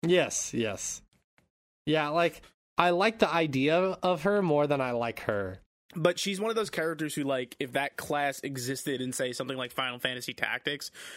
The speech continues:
Speaker 2: where you're, like, moving skills around, it would be like,
Speaker 1: Mm.
Speaker 2: "I'm gonna level somebody up as the juggler and then just put that throw ability on a different class." Y-, you know what I mean? Like,
Speaker 1: Yes.
Speaker 2: when you're stuck as being just that, it's not that useful. <laughs>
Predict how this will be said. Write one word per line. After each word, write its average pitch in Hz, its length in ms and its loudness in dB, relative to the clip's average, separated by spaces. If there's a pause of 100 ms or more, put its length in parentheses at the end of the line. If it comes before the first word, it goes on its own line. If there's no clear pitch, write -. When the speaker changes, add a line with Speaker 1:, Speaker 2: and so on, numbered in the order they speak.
(160)
Speaker 2:
where 135 120 2
you're, 135 100 2
like, 131 160 -2
moving 131 300 -2
skills 120 420 -4
around, 147 480 -2 (280)
it 147 60 2
would 139 100 0
be 139 60 4
like, 143 140 2
Speaker 1:
Mm. - 60 -2
Speaker 2:
"I'm 147 80 -2
gonna 175 100 2
level 143 320 0
somebody 147 320 0
up 135 160 -2
as 131 80 -6
the 127 80 -4
juggler 135 600 -2 (300)
and 131 180 0
then 135 120 -2
just 131 240 -6
put - 220 0
that 139 120 2
throw 131 300 0
ability 120 360 -2
on 117 120 -6
a 110 40 -4
different 113 300 -8
class." 101 540 -6 (1300)
Y-, 139 80 -6
you 156 200 -2
know 175 80 2
what 180 100 4
I 170 60 2
mean? 170 400 0
Like, 151 340 0
Speaker 1:
Yes. 131 380 0
Speaker 2:
when 185 160 4
you're 180 120 4
stuck 180 440 0
as 180 160 2
being 160 320 0
just 135 460 -4
that, 139 340 0
it's 147 180 -4
not 127 240 -2
that 120 200 -2
useful. 120 500 -6
<laughs> - 40 -20